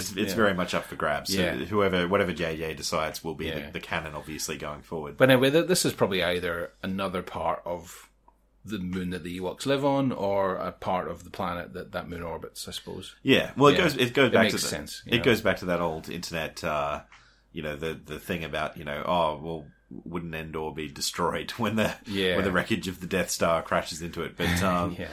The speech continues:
Speaker 1: this is, uh, yeah, I mean, yeah, maybe this
Speaker 2: And that's
Speaker 1: is
Speaker 2: why maybe it, like, went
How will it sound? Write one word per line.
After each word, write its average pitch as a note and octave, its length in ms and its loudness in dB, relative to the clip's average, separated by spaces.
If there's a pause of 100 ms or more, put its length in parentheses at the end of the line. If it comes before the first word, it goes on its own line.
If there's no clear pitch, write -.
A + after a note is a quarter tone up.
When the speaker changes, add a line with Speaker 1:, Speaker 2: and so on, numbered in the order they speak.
(240)
Speaker 1:
this - 220 -2
is, F2+ 240 -2
uh, E2 340 2
yeah, A2+ 140 4
I - 40 2
mean, G2+ 200 2
yeah, F2 180 0
maybe E2+ 240 -2
this D#2+ 120 -4
Speaker 2:
And B2 80 2
that's B2 160 4
Speaker 1:
is - 40 2
Speaker 2:
why A2 220 6
maybe G2+ 260 2
it, F#2 80 0
like, F#2 240 -2
went F2+ 400 -6